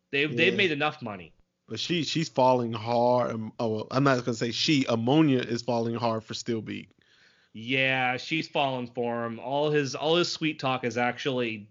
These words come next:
Speaker 1: de-, de-, definitely done it to her. So
Speaker 2: But
Speaker 1: she asks him if he'll marry her.
Speaker 2: Mm-hmm.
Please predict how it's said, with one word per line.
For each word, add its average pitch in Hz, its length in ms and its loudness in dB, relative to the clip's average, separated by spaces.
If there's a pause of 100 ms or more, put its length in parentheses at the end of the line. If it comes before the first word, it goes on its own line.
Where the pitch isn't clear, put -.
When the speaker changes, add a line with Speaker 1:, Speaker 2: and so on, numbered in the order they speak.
(100)
Speaker 1:
de-, 131 140 -4
de-, 147 280 2
definitely 160 400 0
done 135 280 2
it 113 100 -10
to 120 120 -4
her. 113 180 -4 (840)
So 190 200 0
Speaker 2:
But 190 160 0
Speaker 1:
she 311 320 -2
asks 247 300 0
him 165 360 2
if 139 180 -8
he'll 156 140 -2
marry 147 400 0
her. 87 180 -8 (400)
Speaker 2:
Mm-hmm. 117 420 -6